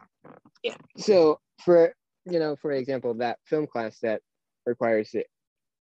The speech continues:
textbook outside of class, he will lecture for an hour and a half, you know,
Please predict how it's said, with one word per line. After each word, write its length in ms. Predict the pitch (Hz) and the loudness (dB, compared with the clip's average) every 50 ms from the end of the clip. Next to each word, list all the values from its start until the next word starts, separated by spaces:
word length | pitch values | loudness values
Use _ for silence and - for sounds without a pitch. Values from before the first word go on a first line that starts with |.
| _ _ _ _ _ | _ _ _ _ _
textbook 460 | - 139 131 - _ - 120 107 - | -4 -4 -4 -4 _ -2 -2 0 0
outside 380 | 101 107 - - - 220 240 170 | -2 -4 -2 -2 -2 -2 -2 -2
of 80 | - | -4
class, 380 | - - 117 110 110 - - _ _ _ _ _ _ _ _ _ _ | -2 -2 -2 -2 -4 -6 -12 _ _ _ _ _ _ _ _ _ _
he 160 | - 139 139 | -4 -2 0
will 400 | 139 127 123 120 113 110 107 - _ _ _ _ _ _ _ | 2 2 4 4 2 0 -2 -6 _ _ _ _ _ _ _
lecture 560 | - 139 135 143 - - - 117 110 107 104 - | -4 -2 -2 -2 -2 -4 -4 -4 -2 -2 -4 -6
for 280 | - 113 104 104 101 98 | -6 -6 -4 -2 -4 -4
an 200 | - - 113 - | -4 -8 -10 -10
hour 240 | - 120 127 131 127 | -6 -2 0 0 0
and 80 | 123 117 | -2 -4
a 40 | 110 | -6
half, 300 | 120 127 120 117 110 - _ _ _ _ _ _ _ - | -8 -8 -8 -8 -10 -12 _ _ _ _ _ _ _ -8
you 60 | 120 | -4
know, 220 | 110 110 113 110 | -4 -2 -4 -4